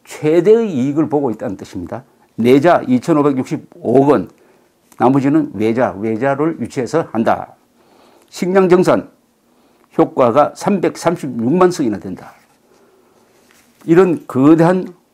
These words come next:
꿈을 가지고 집행을 했는데 놀라운 사실은 여기 박정희 대통령이 메모한 그대로 됐습니다. 그대로 됐어요.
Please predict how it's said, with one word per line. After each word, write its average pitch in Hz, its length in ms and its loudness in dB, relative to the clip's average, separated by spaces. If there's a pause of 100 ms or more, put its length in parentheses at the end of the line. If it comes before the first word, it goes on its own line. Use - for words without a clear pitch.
(800)
꿈을 170 300 2
가지고 151 560 2 (1300)
집행을 131 640 -2
했는데 127 560 -2 (640)
놀라운 147 460 4
사실은 135 600 -2 (280)
여기 156 360 0 (1200)
박정희 147 360 0
대통령이 143 720 -2
메모한 151 720 0
그대로 175 440 4
됐습니다. 104 500 -10 (520)
그대로 190 400 2
됐어요. 104 320 -12